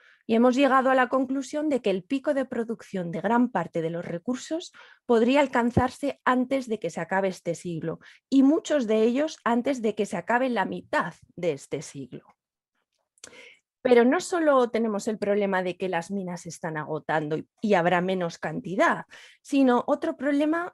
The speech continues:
eh, esencial, y es el siguiente. Aquí vemos representados, eh, también de un estudio que hemos hecho, eh, de minas por todo el mundo,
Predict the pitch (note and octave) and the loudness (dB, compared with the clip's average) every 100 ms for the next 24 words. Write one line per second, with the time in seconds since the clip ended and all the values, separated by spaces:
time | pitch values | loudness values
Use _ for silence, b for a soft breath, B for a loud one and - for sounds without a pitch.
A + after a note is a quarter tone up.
0 | _ - F#3+ F3+ F3 - - _ _ _ | _ -8 -4 -2 -4 -6 -14 _ _ _
1 | - G#3 - F#3 F3 - A3 C#3 - B3 | -6 -6 -2 -2 2 4 4 2 -4 -4
2 | B3+ C#4 C4 - F#3+ F#3 D#3+ D#3 E3 - | -4 -2 -4 -4 -6 0 0 0 -8 -12
3 | B B - C4 D4+ D4+ D4+ D4 C#4+ B3+ | B B -2 -2 0 2 2 2 0 0
4 | A#3 A3+ G#3+ G#3 A#3 C4+ E4+ - - - | -2 -2 -4 -2 -2 -2 -6 -10 -20 -12
5 | F3 E3+ E3 - E3+ F#3+ F#3+ F#3+ F#3 F3 | -6 -4 -4 -6 -4 -2 -2 -2 -4 -4
6 | - G#3+ F#3 F3+ F3 F3+ F#3+ - E3 - | -4 -4 -2 -4 -4 -4 -6 -6 -12 -12
7 | B B B - F3 F3 E3 D#3+ E3 - | B B B -8 -2 0 2 2 2 2
8 | _ A3+ B3 B3 F3+ E3 - E3 - G#3 | _ 2 4 6 4 0 -6 -8 -2 0
9 | F#3 F#3 F3 F#3+ G#3 C4+ G#4+ | 0 0 -4 -4 -2 -2 -4